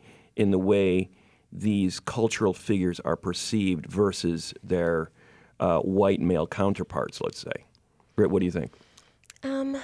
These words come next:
Speaker 2: I think, I think it is, you know, a, a factor. Um, is it, um, the, the biggest factor? Is it, is it the thing that really separates, you know, um, who does sort of, you know, get, uh, completely, like, ostracized or removed from the, the, you know, artistic or entertainment community? I don't know.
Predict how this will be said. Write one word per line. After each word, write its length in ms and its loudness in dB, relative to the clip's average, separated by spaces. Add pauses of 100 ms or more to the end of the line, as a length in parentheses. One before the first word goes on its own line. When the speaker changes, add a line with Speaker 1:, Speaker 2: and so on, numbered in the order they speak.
(480)
Speaker 2:
I 100 2
think, 380 0
I 80 -2
think 160 2
it 120 4
is, 400 0
you 80 2
know, 300 2
a, 280 4
a 40 2
factor. 500 2 (140)
Um, 560 6 (220)
is 180 2
it, 220 2
um, 280 2 (280)
the, 300 4
the 100 4
biggest 440 4
factor? 360 0
Is 100 4
it, 160 2
is 160 0
it 180 -2 (300)
the 80 0
thing 220 0
that 80 2
really 160 2
separates, 560 0
you 40 2
know, 300 2 (280)
um, 280 2
who 220 -2
does 340 2
sort 200 4
of, 180 4
you 80 -2
know, 160 0
get, 160 -2 (200)
uh, 180 -2 (100)
completely, 400 -2
like, 180 -4
ostracized 640 -4
or 60 0
removed 340 -2
from 220 -2
the, 160 0 (300)
the, 380 4
you 60 -2
know, 80 -2
artistic 400 -6
or 60 -2
entertainment 440 -2
community? 460 0
I 140 -2
don't 200 -2
know. 240 -6